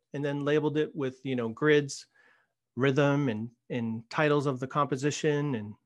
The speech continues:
theme and grade level. And then I started to create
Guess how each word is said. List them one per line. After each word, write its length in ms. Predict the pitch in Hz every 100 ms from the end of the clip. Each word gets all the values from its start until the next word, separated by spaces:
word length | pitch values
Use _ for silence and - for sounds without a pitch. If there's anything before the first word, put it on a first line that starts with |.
| _
theme 280 | 165 160 160
and 120 | 120
grade 240 | 139 143 143
level. 380 | 135 139 143 _ _ _ _ _ -
And 200 | 135 135
then 240 | 151 151
I 80 | 147
started 380 | 143 151 147 139
to 260 | 156 143 131 - _ _
create 540 | - 151 143 139 -